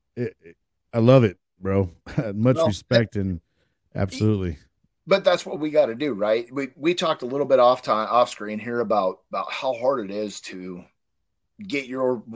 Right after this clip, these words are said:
Speaker 2: your message out, you know, and if I can help ten veterans organizations, or I can help ten veteran singers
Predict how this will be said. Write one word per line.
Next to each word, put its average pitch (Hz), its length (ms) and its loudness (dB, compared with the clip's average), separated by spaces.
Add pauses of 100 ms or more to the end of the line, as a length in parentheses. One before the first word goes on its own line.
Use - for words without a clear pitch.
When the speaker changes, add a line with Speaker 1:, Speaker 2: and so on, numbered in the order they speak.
(100)
Speaker 2:
your 123 240 -2
message 107 440 -6
out, 98 320 -8 (640)
you 120 160 -4
know, 107 240 -4
and 98 320 -8 (600)
if 123 200 -2
I 120 180 0
can 147 160 -6
help 123 340 2 (160)
ten 131 260 -4
veterans 123 380 -2
organizations, 117 800 -6
or 98 100 -6
I 120 80 -4
can 123 140 -10
help 120 260 -6
ten 127 220 -6
veteran 110 400 -6
singers 120 560 -10